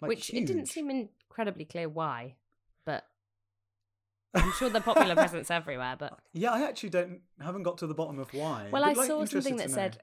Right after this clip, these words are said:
Speaker 2: in the Second World War, when books were, books weren't rationed, when lots of other things were, then they became a popular staple gift. But that
Speaker 1: Okay.
Speaker 2: seems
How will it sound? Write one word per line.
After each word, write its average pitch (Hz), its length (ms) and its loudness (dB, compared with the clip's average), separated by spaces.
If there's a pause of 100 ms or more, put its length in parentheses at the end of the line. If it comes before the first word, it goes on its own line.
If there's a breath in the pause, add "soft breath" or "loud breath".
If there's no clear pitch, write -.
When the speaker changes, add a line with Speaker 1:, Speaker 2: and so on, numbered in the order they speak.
Speaker 2:
in 202 140 -2
the 185 60 -4
Second 190 300 -6
World 175 260 -4
War, 139 400 -6 (200)
when 147 420 -4 (320)
books - 500 -4 (140)
were, 170 260 -4 (380)
books - 280 -2
weren't 180 360 2
rationed, 143 500 -4
when 147 140 -4
lots - 220 -8
of 156 80 -8
other 143 160 -4
things 139 380 -10
were, 127 400 -6 (640)
then 156 180 -4
they 139 120 -8
became 151 340 -12
a 143 40 -12
popular 151 480 -14
staple - 420 -10
gift. - 420 -14
But 147 200 -4 (680)
that - 200 -8
Speaker 1:
Okay. 196 160 2
Speaker 2:
seems 160 460 -4